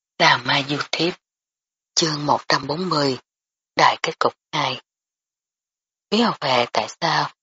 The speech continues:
lại gọi nàng như vậy? Liên Vân cười hỏi. Quý Vân Hạo lúng túng sắc mặt đỏ ửng, hắn sờ sờ cái ót, sau đó chậm rãi nói, "Trước kia, nghe ngươi cùng Vương Phi gọi như vậy,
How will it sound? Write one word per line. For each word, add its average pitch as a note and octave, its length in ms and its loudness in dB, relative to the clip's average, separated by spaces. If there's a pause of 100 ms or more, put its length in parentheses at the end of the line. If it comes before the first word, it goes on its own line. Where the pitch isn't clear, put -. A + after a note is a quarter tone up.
(240)
lại D#3+ 120 -2
gọi C#3 220 2
nàng C#3 340 -4
như D#3+ 100 -4
vậy? A2+ 280 0 (600)
Liên E3 140 -2
Vân D3 320 -2
cười A#2 160 -2
hỏi. A#2 360 -2 (840)
Quý G#3 120 2
Vân G#3 140 2
Hạo C3+ 360 -2
lúng F#3 220 -4
túng F#3 280 -2
sắc A3+ 180 -2
mặt A3 340 -4
đỏ B2 180 0
ửng, C3+ 280 -6 (480)
hắn G3+ 120 -6
sờ F3+ 140 2
sờ C#3 380 0
cái - 160 0
ót, E3+ 280 0 (280)
sau D#3 100 2
đó C#3 280 2 (100)
chậm C3 140 0
rãi G#2+ 240 -4
nói, C3+ 300 0 (540)
"Trước G#3 180 0
kia, D#3+ 200 -2 (320)
nghe F3+ 120 0
ngươi E3 300 -2
cùng B2+ 260 0
Vương D#3 160 4 (120)
Phi D3 180 2
gọi - 180 0
như D3 140 -8
vậy, - 280 0